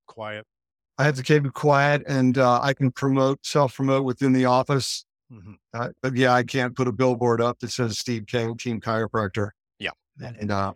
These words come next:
Speaker 2: yeah.
Speaker 1: And that's something that you really wanna make sure you get clear on with the, the team because, you know, you go and put that stuff all over your website and they didn't give you clearance for that, find yourself on the other side of the athletic <laughs> training room at that point.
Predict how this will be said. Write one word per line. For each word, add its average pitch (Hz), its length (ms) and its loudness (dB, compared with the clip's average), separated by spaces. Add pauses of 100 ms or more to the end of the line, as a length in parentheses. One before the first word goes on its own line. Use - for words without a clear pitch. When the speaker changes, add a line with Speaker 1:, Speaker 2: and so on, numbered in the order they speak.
(120)
Speaker 2:
yeah. 104 200 -12 (260)
Speaker 1:
And 139 100 -6
that's - 480 -4 (140)
something 143 340 -4
that 135 140 -4
you 127 120 -10
really 131 280 -8
wanna 127 160 -8
make 123 180 -6
sure 131 160 -10
you 120 80 -10
get 117 160 -8
clear 127 300 -8
on 117 100 -10
with 117 160 -12
the, 110 160 -16 (140)
the 113 140 -16
team 147 300 -6
because, 110 540 -8 (640)
you 113 60 -14
know, 113 40 -10
you 131 160 -10
go 143 300 -2
and 127 100 -10
put 143 160 -4
that 139 220 -2
stuff - 260 -6
all 131 180 -4
over 127 140 -6
your 123 120 -8
website 131 520 -2
and 117 100 -8
they 123 120 -4
didn't 131 180 -4
give 127 120 -8
you 123 120 -10
clearance 156 380 -6
for 127 140 -8
that, 117 200 -6
find 139 160 -4
yourself 127 380 -6
on 123 140 -2
the 123 100 -6
other 120 160 -8
side 127 240 -2
of 117 100 -6
the 110 240 -10 (320)
athletic 135 360 -4
<laughs> - 20 -10
training 139 260 -4
room 165 160 -6
at 151 160 -4
that 160 220 -4
point. 120 240 -8